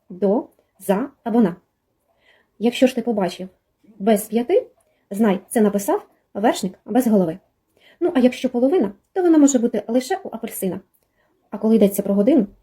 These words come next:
то пів на котру годину. Дивимося це на практиці. Переходимо до практики.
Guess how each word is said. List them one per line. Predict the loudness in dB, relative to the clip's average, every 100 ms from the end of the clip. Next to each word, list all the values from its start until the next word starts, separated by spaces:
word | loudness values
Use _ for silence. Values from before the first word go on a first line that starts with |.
| _ _ _
то | -10 -10 _
пів | -2 -2 -4 _ _ _ -8
на | -4 -2 -4 -10 _ _ _
котру | -8 -4
годину. | 0 0 -2 -8 -14 _ _ _ _ _ _ _ _ _ _ _ _ _
Дивимося | 2 2 2
це | 0
на | -2
практиці. | -4 -8 -16 -20 _ _ _ _ _ -20 _ _ _ _ _ _ _ -6
Переходимо | -6 -4 -6 -4
до | -4 -8 _
практики. | -14 -14 -14 -18